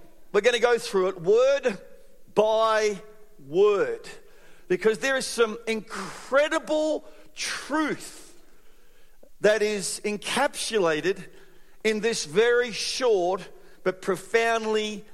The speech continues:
meaningful verse. He says,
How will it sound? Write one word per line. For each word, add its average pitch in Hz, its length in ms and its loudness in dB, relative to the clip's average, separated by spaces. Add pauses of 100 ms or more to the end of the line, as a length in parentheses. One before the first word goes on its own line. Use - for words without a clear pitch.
(160)
meaningful 190 1040 -2 (400)
verse. 160 680 0 (720)
He 277 180 -2
says, 262 680 0